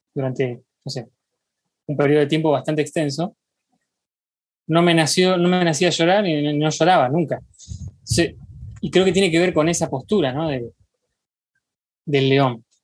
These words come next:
de, de tomar ese lugar. Yo creo que ahí en el león hay más filosofía que en el camello, ¿no? En el camello tenés, eh, un poco más del platonismo,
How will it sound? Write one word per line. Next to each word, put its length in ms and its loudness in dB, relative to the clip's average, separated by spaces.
de, 340 -6
de 180 -6
tomar 260 2
ese 160 0
lugar. 240 2
Yo 120 -2
creo 160 0
que 100 2
ahí 180 4
en 80 2
el 100 0
león 360 -2
hay 140 2
más 160 0
filosofía 680 -2
que 160 0
en 80 0
el 160 -2
camello, 340 -2
¿no? 80 -6
En 60 -2
el 60 0
camello 340 0
tenés, 320 2
eh, 240 2
un 60 -2
poco 320 2
más 300 2
del 200 0
platonismo, 760 -2